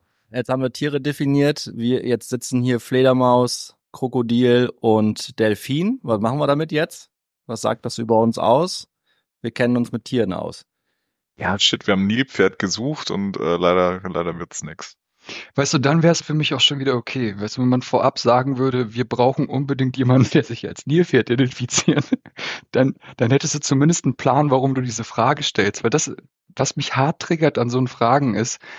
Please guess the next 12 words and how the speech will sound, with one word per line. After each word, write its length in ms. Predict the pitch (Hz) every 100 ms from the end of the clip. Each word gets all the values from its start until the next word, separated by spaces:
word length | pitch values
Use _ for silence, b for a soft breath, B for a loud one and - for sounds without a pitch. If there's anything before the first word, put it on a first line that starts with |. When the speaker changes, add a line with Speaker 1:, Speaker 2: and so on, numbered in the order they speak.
| B _
Speaker 3:
dass 200 | 127 -
du 120 | 135
eigentlich 380 | 110 131 147 -
gar 160 | 127 131
keine 320 | - 135 123
Ahnung 340 | 117 135 127
hast, 300 | 127 131 -
was 200 | - -
du 100 | 147
als 180 | 113 110
Antwort 380 | 123 147 - 202
erwartest. 680 | 98 101 95 - 85 -